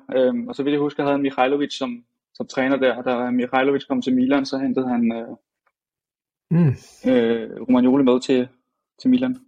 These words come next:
Speaker 1: og gav ham debut.
Speaker 2: Mhm.
Speaker 1: Yes, øh, Milan har rekorden for flest kampe uden nederlag i træk, men hvilke hold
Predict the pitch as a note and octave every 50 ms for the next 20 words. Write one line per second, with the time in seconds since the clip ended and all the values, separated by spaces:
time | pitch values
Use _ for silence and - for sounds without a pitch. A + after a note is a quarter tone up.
0 | _ - - B2 - B2+ A#2+ A#2+ A#2 A#2+ - B2+ B2+ B2 - _ _ _ _ _
1 | _ _ _ _ _ _ _ _ _ _ _ _ _ _ _ _ _ - - G#2+
2 | G2 - - F3 F3+ - _ _ _ _ _ - A2 A2 A2+ G#2 _ _ _ _
3 | _ _ _ _ _ - F3+ G3+ A3 - - - - - C3+ C3+ B2+ A#2+ A#2 A#2
4 | A#2 A2+ A#2 A2+ A#2 A#2 A#2+ - - - - - - _ _ _ _ _ _ _
5 | _ _ _ _ - C3+ D3 E3+ F#3 F#3 E3+ D#3+ D#3+ C#3+ D3+ C#3+ - C#3+ C#3 D3
6 | E3+ F3 - - - - E3 D#3 D#3+ - - - - C3 C#3 C#3 C#3+ E3 C#3+ D3
7 | D#3+ D#3+ D#3 D#3+ F3 G3+ G#3+ F#3+ D3 A#2+ - - - - - G#2+ A#2 A#2 - _
8 | _ _ - - - C3 B2 B2 A#2+ C3 C#3+ D#3 D#3+ - F3 D#3 C3+ D3 D3+ C3